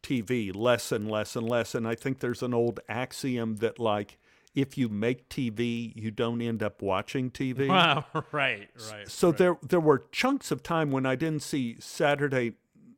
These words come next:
Speaker 1: Night Live at all, big chunks. But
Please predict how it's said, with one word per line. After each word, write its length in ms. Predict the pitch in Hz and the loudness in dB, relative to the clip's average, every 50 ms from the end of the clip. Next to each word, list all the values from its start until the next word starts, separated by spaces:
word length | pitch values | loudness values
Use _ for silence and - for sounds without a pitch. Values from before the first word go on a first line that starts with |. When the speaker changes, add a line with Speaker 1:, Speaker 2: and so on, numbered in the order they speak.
| _ _ - | _ _ -8
Speaker 1:
Night 340 | 127 123 123 117 110 - - | -2 -2 0 0 -2 -2 -2
Live 400 | 117 123 131 123 113 104 95 104 - | 0 2 2 2 2 0 -2 -4 -6
at 140 | 117 113 104 | -6 -6 -6
all, 640 | - 120 131 123 135 147 139 113 80 73 80 - - - _ _ _ _ _ - - 131 - | -4 -2 0 2 4 4 4 2 2 -2 -6 -12 -16 -20 _ _ _ _ _ -20 -20 -4 0
big 200 | - 180 160 - | 0 0 0 0
chunks. 340 | - - 143 127 117 - - | -2 -2 -2 -2 -4 -8 -2
But 300 | - 143 135 127 - | 0 0 0 0 -4